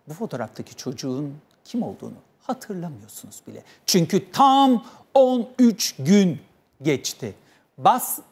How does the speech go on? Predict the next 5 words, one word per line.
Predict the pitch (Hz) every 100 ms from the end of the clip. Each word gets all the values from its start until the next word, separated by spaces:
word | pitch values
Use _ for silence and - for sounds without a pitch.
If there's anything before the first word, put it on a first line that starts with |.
| _
e, | 156 151 143 127
Bartın'da, | 170 247 - 196 143 123 127 -
Amasra'da | - 147 160 - - 107 -
daha | 95 - 107
doğrusu, | 113 101 - 214 226